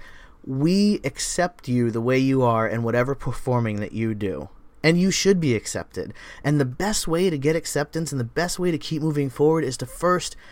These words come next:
accept yourself and build onto that.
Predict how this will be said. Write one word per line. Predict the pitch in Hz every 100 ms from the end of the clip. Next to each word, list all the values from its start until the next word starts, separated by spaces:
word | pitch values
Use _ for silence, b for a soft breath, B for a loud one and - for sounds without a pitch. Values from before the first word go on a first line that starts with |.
| B B
accept | 117 - - 151 -
yourself | 127 - - 131 143 175 - - - - - -
and | 120 110
build | 135 143 151 - - -
onto | 123 127 120 104
that. | 101 82